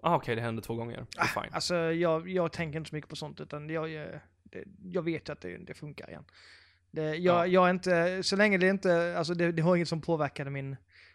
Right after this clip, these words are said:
Speaker 2: min upplevelse <laughs> av konsolen annars, utan det, det,
Speaker 1: Nej,
Speaker 2: det,
Speaker 1: alltså,
Speaker 2: det
Speaker 1: det
Speaker 2: kan ju
Speaker 1: tar
Speaker 2: hända med
Speaker 1: femton
Speaker 2: mina, det
Speaker 1: timmar,
Speaker 2: kan ju
Speaker 1: så
Speaker 2: hända med min andra konsol också, eller min andra kontroll också, kan jag säga. Det, det är
Speaker 1: Ja,
Speaker 2: inte
Speaker 1: alltså, jag menar, hade inte Xbox One en jättemycket problem med typ synk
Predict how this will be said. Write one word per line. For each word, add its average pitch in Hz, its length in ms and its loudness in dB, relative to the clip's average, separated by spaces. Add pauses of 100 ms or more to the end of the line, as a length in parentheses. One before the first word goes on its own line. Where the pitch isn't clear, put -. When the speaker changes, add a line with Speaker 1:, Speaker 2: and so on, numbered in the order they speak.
(100)
Speaker 2:
min 147 120 -4
upplevelse 135 540 -4 (100)
<laughs> 156 60 -4
av 147 120 -6
konsolen 135 440 -6
annars, 139 340 -8
utan - 240 -14
det, - 80 -14
det, - 60 -14 (540)
Speaker 1:
Nej, 214 200 10
Speaker 2:
det, 226 100 12
Speaker 1:
alltså, 226 60 12
Speaker 2:
det 214 60 12
Speaker 1:
det 208 60 12
Speaker 2:
kan 202 120 12
ju 196 60 12
Speaker 1:
tar 190 60 12
Speaker 2:
hända 208 240 12
med 190 120 12
Speaker 1:
femton 185 140 10
Speaker 2:
mina, 180 120 10
det 190 40 6
Speaker 1:
timmar, - 160 8
Speaker 2:
kan - 140 8
ju 180 40 10
Speaker 1:
så 175 60 8
Speaker 2:
hända 190 100 8
med 180 100 6
min 165 80 6
andra 160 200 6
konsol 151 300 -2
också, 147 240 -6
eller 151 140 -4
min 156 140 -2
andra 147 160 0
kontroll 147 300 -6
också, 147 220 -10
kan - 100 -14
jag - 100 -14
säga. - 160 -12 (720)
Det, 156 380 -6
det 165 100 -6
är 156 60 0
Speaker 1:
Ja, 165 160 10
Speaker 2:
inte 139 80 10
Speaker 1:
alltså, 143 360 4
jag 139 100 4
menar, 139 380 0
hade 143 140 4
inte 131 180 -2
Xbox - 280 -10
One 135 240 2
en 143 120 4
jättemycket 127 520 0
problem 151 180 0
med 123 80 -2
typ - 100 -14
synk - 720 -6